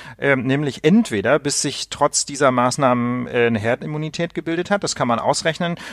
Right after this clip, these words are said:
Das würde aber, äh, so ein bis zwei Jahre eben auch dauern, je nachdem, wie viele Menschen sich tatsächlich infizieren. Schwer aus-, äh, schwer genau zu prognostizieren.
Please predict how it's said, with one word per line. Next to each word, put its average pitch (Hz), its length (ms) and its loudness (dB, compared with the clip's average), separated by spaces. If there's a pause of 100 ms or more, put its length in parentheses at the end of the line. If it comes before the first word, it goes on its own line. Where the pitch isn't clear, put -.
(100)
Das 131 220 -2
würde 139 240 4
aber, 120 360 4 (260)
äh, 123 180 -10
so 123 160 -4
ein 131 200 2
bis 135 140 0
zwei 120 160 2
Jahre 123 280 4
eben 117 180 -4
auch - 200 2
dauern, 180 340 4
je 135 120 -4
nachdem, 123 380 0
wie 123 60 -6
viele 123 180 -4
Menschen 117 300 0
sich 117 140 -4
tatsächlich 113 500 -4
infizieren. 190 540 0
Schwer 123 300 4
aus-, 113 240 -2
äh, 123 240 0
schwer 127 260 0
genau 120 280 2
zu 117 120 -8
prognostizieren. 123 800 0